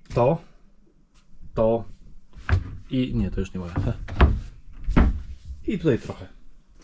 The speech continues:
Więc się pakuję i jutro wyjeżdżam. Jestem spakowany, zobaczcie. Oprócz tego napisu to zobaczcie, jak tu w środku to wygląda. Eee, te skrzynki się otwierały, no bo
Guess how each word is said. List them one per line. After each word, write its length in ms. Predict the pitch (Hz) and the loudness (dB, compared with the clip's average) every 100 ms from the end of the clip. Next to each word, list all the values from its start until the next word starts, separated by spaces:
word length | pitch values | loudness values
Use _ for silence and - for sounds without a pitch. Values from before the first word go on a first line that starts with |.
| - - - - - - - - | -20 -20 -18 -18 -16 -16 -16 -4
Więc 640 | 117 123 127 117 - - - - - - - - - - | 2 2 2 -2 -10 -14 -12 -12 -14 -18 -18 -12 -10 -10
się 200 | - 151 | -2 0
pakuję 540 | 170 165 170 175 170 139 | 0 0 2 2 0 -2
i 460 | 123 120 123 117 - - - - | 0 0 0 -2 -4 -10 -12 -6
jutro 340 | 123 117 117 | -6 -2 -2
wyjeżdżam. 500 | 113 117 101 92 85 - - - - - - - - - - - _ _ _ _ _ _ _ 127 | 2 2 2 -2 -8 -12 -14 -16 -14 -14 -14 -14 -16 -18 -20 -20 _ _ _ _ _ _ _ -8
Jestem 220 | 127 127 | -4 -4
spakowany, 520 | - 127 117 104 117 | -4 0 0 2 2
zobaczcie. 680 | 131 113 113 - - 120 151 - - - - | 2 2 0 -2 -2 0 0 -2 -4 0 2
Oprócz 280 | - - - | 2 -6 -8
tego 160 | 120 113 | -6 -4
napisu 400 | 107 120 - 120 | -4 -4 -6 -4
to 240 | 127 120 - - - - | -2 0 -2 -4 -6 0
zobaczcie, 540 | - 139 131 - 139 | 2 4 2 -2 -2
jak 120 | 120 | -2
tu 120 | - 120 | -2 -4
w 80 | |
środku 340 | - 143 - 131 | -4 -8 -4 0
to 100 | 131 | 2
wygląda. 460 | 123 127 123 117 - - - - - - | 4 4 4 2 0 -8 -12 -12 -12 -2
Eee, 840 | 123 123 120 120 120 117 120 127 - | 2 2 2 2 0 0 0 -4 -6
te 140 | - 214 | -4 -4
skrzynki 300 | - 208 196 | 2 2 4
się 100 | 202 | 0
otwierały, 520 | - 180 175 160 135 | 0 0 0 4 4
no 120 | 135 | 4
bo 380 | 127 123 123 | 2 2 2